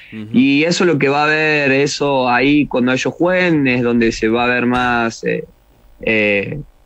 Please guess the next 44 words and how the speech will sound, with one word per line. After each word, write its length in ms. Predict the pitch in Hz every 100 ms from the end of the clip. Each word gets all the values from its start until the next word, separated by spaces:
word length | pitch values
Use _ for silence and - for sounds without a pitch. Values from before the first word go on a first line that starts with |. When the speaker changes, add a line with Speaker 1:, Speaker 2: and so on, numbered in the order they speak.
| _ _ -
Speaker 2:
el 340 | 107 104 101
exponer 640 | 113 95 - 123 127 151 165
lo 200 | 151 123
que 80 | 127
uno 220 | 135 135
ha 100 | 135
entrenado 540 | 131 123 127 165 190
en 60 | 151
estos 260 | 135 - 123
meses 360 | 135 143 135
conmigo, 540 | - 123 135 170 190 170
y 240 | 131 120
bueno, 240 | 160 190
y 40 | 143
esperemos 440 | 127 127 139 143
que 80 | 127
sea 180 | 123 131
lo 100 | 131
mejor. 360 | 135 - 214
Lo, 180 | 175 131
lo, 280 | 120 120 120
lo 100 | 117
importante 520 | 117 120 123 143 147
es 40 | 135
la 120 | 117
confianza 440 | 117 113 131 131
que 100 | 107
tienen 240 | 110 120 120
que 100 | 117
tenerse 680 | 117 117 117 - 110 120
ellos, 420 | 131 131 131 139 -
Speaker 1:
Ujú. 100 | 101
Speaker 2:
eh, 240 | 101 87 - - - _ -
eh, 160 | - - - - - - - -
y 200 | - 120
bueno, 260 | - 127
y 20 |
después, 240 | 143 139 165
bueno, 300 | 190 165 131
que 80 | 123
vayan 280 | 135 139
saliendo 380 | 123 120 127 135
las 120 | 120
cosas, 760 | - 131 127 123 113 104 107 -